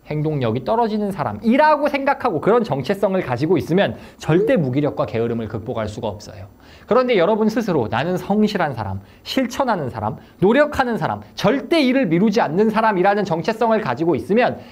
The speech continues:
이 사람들은 가끔 무기력해지더라도 금방 다시 일어나요. 왜? "나는 원래 그런 사람이 아니거든." 즉, 정체성이 행동 수정의 핵심이 된다는 건데,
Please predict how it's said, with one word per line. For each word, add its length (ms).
이 120
사람들은 600
가끔 480
무기력해지더라도 1040
금방 360
다시 280
일어나요. 440
왜? 400
"나는 300
원래 220
그런 220
사람이 300
아니거든." 760
즉, 260
정체성이 800
행동 360
수정의 340
핵심이 400
된다는 400
건데, 400